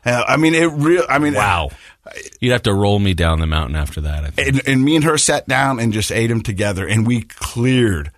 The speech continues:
Speaker 1: the whole plate.
Speaker 2: Nice.
Speaker 1: And it was awesome. And then we went up and did a couple more runs. And I was thinking to myself, "This is amazing," because
Speaker 2: Yeah.
Speaker 1: I'm getting this one-on-one time with my daughter,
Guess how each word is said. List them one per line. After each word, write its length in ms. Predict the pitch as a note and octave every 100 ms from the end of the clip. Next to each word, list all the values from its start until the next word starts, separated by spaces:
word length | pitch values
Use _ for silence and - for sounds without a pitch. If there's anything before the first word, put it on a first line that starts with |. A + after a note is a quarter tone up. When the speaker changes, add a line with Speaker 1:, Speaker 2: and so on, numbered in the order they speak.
| _
Speaker 1:
the 140 | G#2
whole 340 | G2 A2+ A2+ G#2+
plate. 440 | - A2 G2+ E2
Speaker 2:
Nice. 440 | C2 C#2+ C2+ - -
Speaker 1:
And 120 | A#2
it 60 | C#3+
was 180 | C3+ B2
awesome. 540 | A2+ A2+ G2+ F#2+ F2
And 100 | G2+
then 60 | A#2
we 80 |
went 140 | B2 B2+
up 80 | B2
and 100 | A#2+
did 100 | A2
a 60 |
couple 280 | G#2 A#2 A2
more 200 | G#2+ G2
runs. 340 | G2 F2 E2+ -
And 360 | G#2 G#2+ G#2 - - -
I 60 |
was 140 | D3 C#3
thinking 320 | D#3+ C#3+ A#2+
to 60 |
myself, 560 | F#2+ D#2+ D#2 G2+ D2+ - -
"This 240 | C3+ -
is 220 | D#3 - - - _ _
amazing," 680 | - A2 A2+ D#3+ E3 - E2 - _ _ _
because 280 | A#2 A#2 C3+
Speaker 2:
Yeah. 60 | A#2+
Speaker 1:
I'm 80 | A#2
getting 220 | C#3 B2
this 160 | A2+
one-on-one 580 | B2+ C#3 C#3 B2 A2+ A2+
time 260 | A2 G2 G2
with 160 | F#2+
my 120 | - E2+
daughter, 500 | G2 G#2+ F#2 B1+